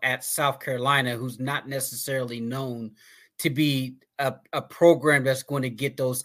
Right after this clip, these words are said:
elite, you know, top guys? Uh, you know, is that his style?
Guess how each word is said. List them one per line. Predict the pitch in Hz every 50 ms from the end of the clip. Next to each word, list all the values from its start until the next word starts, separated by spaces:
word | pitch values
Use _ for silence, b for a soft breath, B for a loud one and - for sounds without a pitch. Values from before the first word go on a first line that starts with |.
| - -
elite, | 123 117 113 113 120 135 151 151 147 143 - b b b b b b b b b b
you | _ 147 135 143
know, | 139 131 123 120
top | - - 165 151 131 - 127 110
guys? | 139 135 131 120 117 110 101 104 107 - - - - -
Uh, | 139 135 127 123 120 120 120 - _
you | - 147 151
know, | 151 139
is | 131 156 170 170 156 139
that | 175 165 160 156 - -
his | 147 143 156 143 127 - - -
style? | - - - 165 156 160 165 165 175 165 160 160 151 b